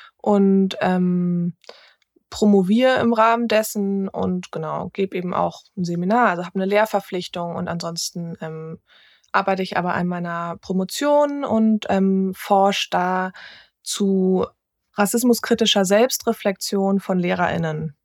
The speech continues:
und habe dazu Interviews geführt und bin jetzt gerade bei der Auswertung. Ansonsten bin ich noch in der Initiative Bildung macht Rassismus, die, ähm, du ja auch, Sika, also da sind wir ja zusammen schon seit vielen Jahren.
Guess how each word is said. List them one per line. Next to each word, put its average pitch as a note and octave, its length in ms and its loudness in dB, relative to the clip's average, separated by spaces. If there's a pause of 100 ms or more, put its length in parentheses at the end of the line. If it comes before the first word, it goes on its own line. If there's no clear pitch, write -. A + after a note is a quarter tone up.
(120)
und F#3+ 160 -2
habe F3+ 160 -2
dazu E3 340 -4
Interviews F3+ 540 -2
geführt E3 520 -10
und E3 360 -14
bin F#3 120 0
jetzt E3+ 200 -4
gerade E3+ 240 -2
bei F3 80 -6
der E3+ 160 -2
Auswertung. F3+ 720 -4 (720)
Ansonsten G3 880 0
bin G3 140 -2
ich G3 100 -4
noch F#3+ 180 -4
in G3 140 -2
der F3+ 140 -2
Initiative F#3+ 560 -6
Bildung F#3+ 260 0
macht F3 240 -8
Rassismus, B3+ 720 -4 (560)
die, G#3 240 4
ähm, F#3+ 400 0 (180)
du G3+ 300 -4
ja F#3+ 220 4
auch, B3+ 100 2
Sika, A3 380 -2
also F#3 140 0
da F3+ 120 -2
sind G3 160 0
wir F#3 60 -2
ja F3+ 100 -4
zusammen A3 380 0
schon A3+ 180 0
seit G#3 180 0
vielen G3+ 280 0
Jahren. F3+ 500 -2